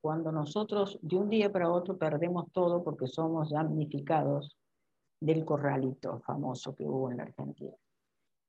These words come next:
Y que hasta el día de hoy, mi queridísimo país no me ha devuelto ni un centavo. Entonces, eh,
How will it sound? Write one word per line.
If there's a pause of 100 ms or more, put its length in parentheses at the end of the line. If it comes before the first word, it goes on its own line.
(180)
Y
que
hasta
el
día
de
hoy, (440)
mi
queridísimo
país
no
me
ha
devuelto (100)
ni
un
centavo. (1080)
Entonces,
eh,